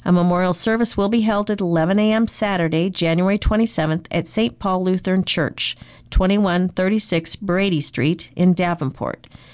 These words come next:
Visitation will be held from nine thirty A M to eleven A M Saturday at the church. Private interment will be held at a later date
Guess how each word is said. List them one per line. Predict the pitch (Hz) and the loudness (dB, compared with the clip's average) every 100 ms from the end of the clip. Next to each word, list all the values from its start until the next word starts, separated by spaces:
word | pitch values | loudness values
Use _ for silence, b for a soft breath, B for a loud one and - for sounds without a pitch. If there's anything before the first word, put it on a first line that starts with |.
| B B B | B B B
Visitation | - 156 156 202 220 - | -2 0 2 2 2 2
will | 180 170 | 2 2
be | 170 | 2
held | 175 185 | 2 0
from | - 180 | 0 0
nine | 175 185 196 | 2 0 0
thirty | 214 214 180 | 0 0 0
A | 220 | 0
M | 233 247 | 0 -2
to | 240 - | -2 0
eleven | 247 220 208 185 | 0 0 0 2
A | 165 | 2
M | 165 160 | 2 2
Saturday | - 196 175 139 135 - | 2 0 -2 -2 -4 -4
at | - 175 | -4 -4
the | - | -6
church. | - - - - - B B B B B - | -4 -4 -4 -6 -8 B B B B B -4
Private | 165 170 175 | -2 0 0
interment | 165 170 196 233 254 | 2 2 2 2 0
will | 185 190 | -2 0
be | 220 | 0
held | 202 196 196 | 0 0 0
at | 190 | 0
a | |
later | 175 180 233 | 0 0 0
date | 202 131 123 - | -2 -2 -2 -6